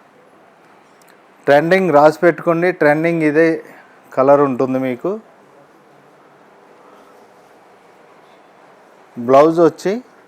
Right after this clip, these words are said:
మనకి ఎల్లో వస్తుంది, బ్లౌజ్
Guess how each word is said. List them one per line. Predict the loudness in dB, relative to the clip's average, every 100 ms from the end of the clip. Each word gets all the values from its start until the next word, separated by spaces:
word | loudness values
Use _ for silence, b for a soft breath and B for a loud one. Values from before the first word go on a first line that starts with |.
| _ _ _ _ _ _ _ -20 _ _ -20 -20 -14
మనకి | -10 -4 0
ఎల్లో | 2 4 2
వస్తుంది, | 0 -10 -20 -20 -20 _ _ _ _ _ _ _ _ _ _ -20 _ _ _ _ _ -20 -20 -14 -4
బ్లౌజ్ | 0 0 0